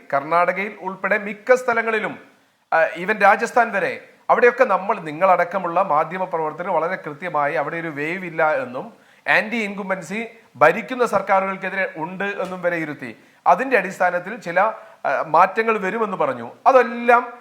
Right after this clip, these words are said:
ഈ സർവേ നടത്തിയ ആളുകളും സ്വീകരിച്ചു. എന്നിട്ട് എന്ത് ചെയ്തു? ബി ജെ പിക്ക് നഷ്ടപ്പെടുന്ന സീറ്റ്, കാരണം മുന്നൂറ്റമ്പത്തൊന്ന് എന്ന സംഖ്യ അവിടെയുണ്ട്, സ-, നഷ്ടപ്പെടുന്ന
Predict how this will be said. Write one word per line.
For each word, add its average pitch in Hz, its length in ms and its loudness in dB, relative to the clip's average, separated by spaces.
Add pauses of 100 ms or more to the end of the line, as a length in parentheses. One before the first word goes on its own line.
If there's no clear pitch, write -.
(200)
ഈ 226 260 -4
സർവേ 202 360 2
നടത്തിയ 202 340 0
ആളുകളും 185 380 2
സ്വീകരിച്ചു. 143 500 -6 (200)
എന്നിട്ട് 254 260 0
എന്ത് 180 80 -8
ചെയ്തു? 147 400 -6 (460)
ബി 240 220 -2
ജെ 302 120 4
പിക്ക് 233 260 -2
നഷ്ടപ്പെടുന്ന 190 540 0
സീറ്റ്, 156 320 -8
കാരണം 180 160 2
മുന്നൂറ്റമ്പത്തൊന്ന് 190 760 -2
എന്ന 170 140 0 (480)
സംഖ്യ 196 300 4 (140)
അവിടെയുണ്ട്, 147 460 -2 (400)
സ-, - 280 -2
നഷ്ടപ്പെടുന്ന 226 460 0